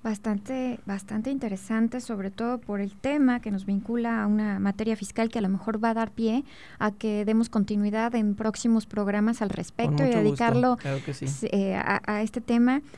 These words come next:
Speaker 1: Simplemente para, para cerrar, eh, quisiera preguntarte, porque lo mencionabas hace un momento,
Speaker 2: Sí.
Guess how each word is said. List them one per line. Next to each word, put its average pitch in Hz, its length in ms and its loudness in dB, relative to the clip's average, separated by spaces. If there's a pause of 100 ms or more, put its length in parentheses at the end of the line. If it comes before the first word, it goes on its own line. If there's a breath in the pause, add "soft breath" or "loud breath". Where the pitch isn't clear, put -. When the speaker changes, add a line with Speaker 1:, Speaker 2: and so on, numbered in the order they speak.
(280 loud breath)
Speaker 1:
Simplemente 277 580 4
para, 214 480 2
para 208 200 2
cerrar, 240 500 4 (220)
eh, 214 260 -4
quisiera 240 320 -2
preguntarte, 233 560 0
porque 208 460 -4
lo 208 260 0
mencionabas 220 560 2
hace 233 160 0
un 233 60 6
momento, 226 480 2
Speaker 2:
Sí. - 140 -12